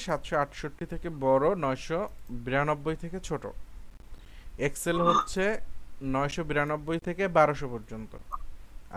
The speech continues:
আর এক্সএক্সএল হচ্ছে চোদ্দশো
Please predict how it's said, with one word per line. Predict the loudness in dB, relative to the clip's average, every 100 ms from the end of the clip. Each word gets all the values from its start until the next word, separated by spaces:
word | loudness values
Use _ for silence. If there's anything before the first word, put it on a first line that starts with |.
| 4
আর | 4 4 2 -2 -2
এক্সএক্সএল | -2 -2 -6 -4 -2 0 0
হচ্ছে | -2 0 0 0 -6 -12 -10 -8 -8 -4
চোদ্দশো | 0 0 0 -6 -6